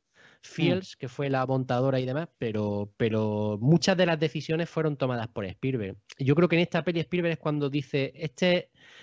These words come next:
Speaker 1: yo me preocupo por cómo quiero que se vean mis películas. Es decir, tengo un director de fotografía y tengo un montador y tal, pero yo soy el que decide". Y realmente aquí él decidía. Yo no sé cómo no acabó calvo en esta peli. Te digo de verdad.
Speaker 2: <laughs>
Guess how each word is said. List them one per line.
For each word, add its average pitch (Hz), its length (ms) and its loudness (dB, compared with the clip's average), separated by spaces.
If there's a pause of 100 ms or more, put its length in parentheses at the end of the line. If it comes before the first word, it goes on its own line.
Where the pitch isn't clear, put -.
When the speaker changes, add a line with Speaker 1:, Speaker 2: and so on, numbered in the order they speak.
(360)
Speaker 1:
yo 147 240 2
me 185 120 0
preocupo 160 640 -6
por 131 320 0
cómo 165 300 2
quiero 131 200 0
que 120 100 -10
se 120 120 -8
vean 113 220 -6
mis 113 120 -6
películas. 98 440 -8
Es 120 40 -16
decir, 117 220 -10
tengo 175 200 2
un 147 680 0
director 139 400 2
de 143 80 0
fotografía 131 640 0
y 160 80 0
tengo 147 240 2
un 143 80 2
montador 135 400 0
y 127 80 -4
tal, 170 160 2
pero 120 240 0
yo 147 220 2
soy 147 220 0
el 120 120 -2
que 117 100 -4
decide". 101 440 -8
Y 120 100 -6
realmente 151 460 2
aquí 156 240 -2
él 160 100 2
decidía. 120 500 -4 (280)
Yo 127 100 4
no 160 100 6
sé 165 140 0
cómo 165 180 0
no 160 80 -2
acabó 139 280 -6
calvo 120 260 -12
en 98 60 -12
esta 92 200 -16
peli. 92 240 -16 (280)
Te 147 80 -4
digo 123 240 -2
de 120 120 -2
verdad. 82 100 -14 (520)
Speaker 2:
<laughs> 151 180 -4